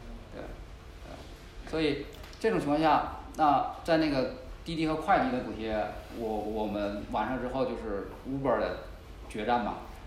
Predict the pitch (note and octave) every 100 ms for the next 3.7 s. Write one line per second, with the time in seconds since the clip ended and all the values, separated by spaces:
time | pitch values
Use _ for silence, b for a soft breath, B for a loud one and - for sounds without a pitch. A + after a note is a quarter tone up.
0 | - E3 G3+ G3 D3+ - - C#3 C#3+ -
1 | A#2 B2 C3 C3+ C3 C3 A#2 A#2+ D3 -
2 | - - - C#3+ C#3+ C#3+ - - C#3+ C#3
3 | C3+ - - D3+ C#3 -